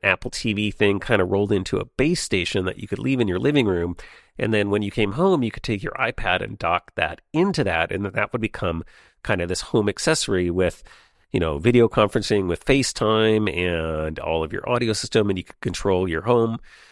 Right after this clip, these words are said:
setup and your HomeKit and everything kind of all w-, in one in this centralized docking station. Yet it would still be versatile enough, enough that when you wanted to, you could just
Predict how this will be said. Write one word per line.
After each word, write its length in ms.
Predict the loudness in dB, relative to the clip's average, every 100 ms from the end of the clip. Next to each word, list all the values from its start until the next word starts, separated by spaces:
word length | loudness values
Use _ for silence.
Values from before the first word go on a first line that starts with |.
| _ _
setup 500 | 0 2 4 2 0
and 80 | -4
your 100 | 0
HomeKit 640 | 2 2 0 2 2 2
and 180 | 0 0
everything 380 | 0 0 2 0
kind 220 | 0 0
of 100 | 0
all 240 | 2 0 0 _
w-, 180 | -6 -2
in 200 | 0 2
one 260 | 2 2 2
in 100 | 0
this 120 | -2
centralized 640 | -4 -6 -4 -2 -2 -2 -4
docking 380 | -4 -2 -4
station. 480 | -4 -6 -2 -2 -4 -8 -20 -20 _
Yet 200 | 0 2
it 80 | 2
would 100 | -2
still 280 | -4 0 0
be 120 | 0
versatile 460 | 0 0 0 2 2
enough, 320 | 2 -2 -4 -10
enough 260 | -2 -2 0
that 140 | -2
when 160 | 0 0
you 100 | 0
wanted 260 | 2 2 0
to, 120 | -2
you 140 | -4
could 100 | -6
just 180 | -8 -8